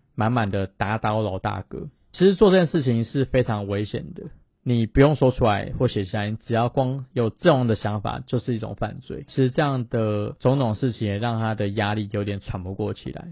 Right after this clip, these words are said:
所以他很喜欢到无产阶级去闲晃。但其实这件事情也很危险，因为党员没事是不应该去无产阶级去闲晃的，因为这样如果盘查到的话，就会惹上很大的麻烦。但他有时候也会因为一些性欲的缘故，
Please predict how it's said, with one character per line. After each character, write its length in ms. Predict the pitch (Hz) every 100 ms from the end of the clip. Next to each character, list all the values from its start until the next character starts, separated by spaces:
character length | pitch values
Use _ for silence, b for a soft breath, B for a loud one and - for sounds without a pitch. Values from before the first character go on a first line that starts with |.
| -
所 180 | 147
以 60 | 135
他 180 | 123 127
很 200 | 117 117
喜 120 | -
欢 160 | 104 107
到 140 | 117
无 160 | 113 101
产 180 | 101
阶 140 | 101 107
级 180 | 101 98
去 260 | - 104
闲 320 | 104 - 92
晃。 340 | 98 - - 143 -
但 120 | 175
其 80 | -
实 100 | 131
这 120 | 156
件 100 | 139
事 80 | 143
情 100 | 113
也 120 | 107
很 140 | 101
危 160 | 95 98
险， 180 | 107 113
因 80 |
为 180 | 143 139
党 240 | 131 110 107
员 180 | 107
没 200 | 110 110
事 260 | 110 - 127
是 160 | - 127
不 220 | 131 123
应 80 | 120
该 140 | 117
去 180 | - 117
无 260 | 104 135
产 220 | 156 123 107
阶 160 | 131
级 200 | 117 110
去 280 | 101 - 113
闲 260 | - 101 104
晃 320 | 120 113 147
的， 80 | 185 -
因 120 | 143
为 160 | 143 131
这 100 | -
样 160 | 156 135
如 120 | 135
果 100 | 123
盘 320 | 107 - 117
查 180 | 120 113
到 220 | 117 135
的 120 | 107 104
话， 180 | 120
就 120 | 107 117
会 100 | 107
惹 180 | 98
上 160 | 101 104
很 140 | 95 95
大 180 | 101
的 80 | 98
麻 220 | 110 -
烦。 180 | - 156 -
但 200 | 160 139
他 140 | 165
有 160 | 151 110
时 120 | 131
候 360 | 123 127 123 -
也 120 | 120
会 140 | 135 156
因 260 | 151 147
为 300 | 165 156 135
一 140 | 131 143
些 300 | 147 139 135
性 300 | - 170 139
欲 120 | 135
的 120 | 110
缘 280 | 101 98 101
故， 340 | 110 110 -